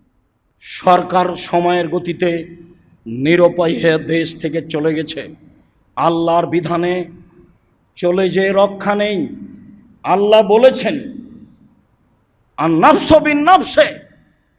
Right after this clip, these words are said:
মানুষের পরিবর্তে মানুষকে হত্যা করতে হবে। এইটা হলো আল্লাহর বিধান, কেসাস।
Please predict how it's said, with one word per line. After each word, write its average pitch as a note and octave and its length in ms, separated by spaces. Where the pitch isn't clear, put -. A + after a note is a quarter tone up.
মানুষের D4 760
পরিবর্তে D4 540
মানুষকে A#3 560
হত্যা G#3+ 480
করতে G#3 320
হবে। E3 460
এইটা F#3 320
হলো G3+ 260
আল্লাহর G#3 560
বিধান, A3 520
কেসাস। A3+ 640